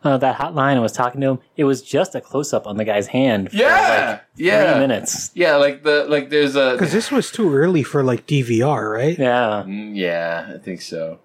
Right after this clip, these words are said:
Speaker 1: And it was just playing, yeah.
Speaker 2: So, like, A B C aired this. I, I bet you there's some weirdness about it. They're like,
Speaker 1: <laughs>
Speaker 2: "We can't show an, an underwater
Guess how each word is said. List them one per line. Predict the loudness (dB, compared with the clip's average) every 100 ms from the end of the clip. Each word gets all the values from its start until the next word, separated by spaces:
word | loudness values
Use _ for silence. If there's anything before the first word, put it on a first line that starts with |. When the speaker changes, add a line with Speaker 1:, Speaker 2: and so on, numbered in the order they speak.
| _
Speaker 1:
And | -8
it | -4
was | -4 -2
just | -6
playing, | -6 -6 -6 -6 -10
yeah. | -10 -10 -12 _ _ _ -20 -8
Speaker 2:
So, | -2
like, | 0 0 0
A | 0
B | 2 0
C | 0 0 0 -2
aired | -2 -2 0
this. | -2 -2 0
I, | -2 0
I | -4
bet | -6 -4 -4 -4
you | -4
there's | 0 -2
some | -4 -10 -8
weirdness | -6 -6 -6 -10
about | -6 -2 0 0
it. | 0 0
They're | 0
like, | 2 0
Speaker 1:
<laughs> | -4
Speaker 2:
"We |
can't | -8 -8
show | -8 -10
an, | -10
an | -10 -14 -14 -10
underwater | -8 -8 -8 -10 -10 -14 -16